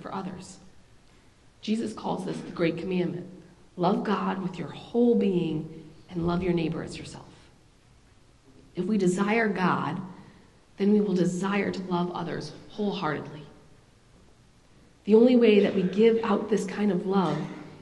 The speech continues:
is if we have been given this kind of love.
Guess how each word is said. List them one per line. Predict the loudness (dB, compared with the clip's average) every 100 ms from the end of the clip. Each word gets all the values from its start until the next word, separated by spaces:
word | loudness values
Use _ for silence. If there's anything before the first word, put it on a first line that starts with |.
| -4
is | 0 0
if | 0
we | -2
have | -4 -4
been | -2 -2 -4
given | 6 6 8 2 -4 -8 -14 -16 -20 -20 -20 -16
this | -14 -12
kind | -12 -14 -14
of | -14 -16
love. | -16